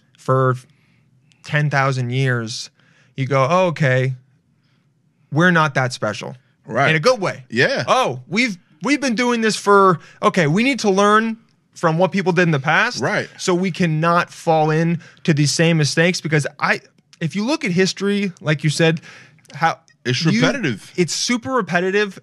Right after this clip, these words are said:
Speaker 1: and you see that individuals might make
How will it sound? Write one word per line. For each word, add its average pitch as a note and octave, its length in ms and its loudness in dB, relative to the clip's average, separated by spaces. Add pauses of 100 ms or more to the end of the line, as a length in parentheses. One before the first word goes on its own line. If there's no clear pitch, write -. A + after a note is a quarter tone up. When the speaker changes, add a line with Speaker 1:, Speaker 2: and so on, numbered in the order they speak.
Speaker 1:
and D#3+ 260 -2
you D#3 160 -2
see F#3 340 -2
that D#3+ 340 2 (1300)
individuals F#3 880 -2
might F#3+ 240 0
make F#3 420 -2